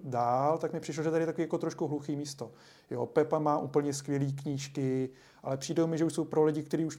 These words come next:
prostě se o ten Bitcoin trošku jako zajímají, už jako ty to oceníš, já to ocením, jsem za ně strašně rád, ale prostě třeba, nevím, mojí mamce by, by to není bylo hodně. Jo.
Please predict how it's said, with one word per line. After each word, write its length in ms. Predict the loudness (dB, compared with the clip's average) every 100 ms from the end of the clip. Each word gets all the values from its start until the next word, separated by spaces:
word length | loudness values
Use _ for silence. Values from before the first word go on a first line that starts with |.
| -12
prostě 320 | -14 -6 -2
se 100 | 0
o 60 | 0
ten 160 | 0 0
Bitcoin 360 | -2 -2 -2
trošku 340 | 0 -2 0 0
jako 240 | 2 0
zajímají, 800 | 2 2 2 2 4 4 2 -2
už 220 | -4 -4
jako 200 | -2 0
ty 140 | 0 2
to 140 | 4
oceníš, 460 | 4 4 0 0 -2
já 120 | -2
to 120 | 0
ocením, 420 | 0 0 -2 -2
jsem 100 | -2
za 80 | -2
ně 80 | -2
strašně 340 | -4 -6 -6
rád, 300 | -4 -4 -4 -10 -20 -20 -6
ale 120 | -4
prostě 280 | -4 -2 -2
třeba, 320 | 0 2 2
nevím, 200 | 4 2
mojí 240 | 2 2 2
mamce 500 | 2 0 0 0 0
by, 320 | -4 -4 -2
by 140 | 0 4
to 120 | 4
není 180 | 4 2
bylo 180 | 2
hodně. 300 | 0 -4 -6 -8 -20 -20 -16 -8
Jo. 240 | -8 -8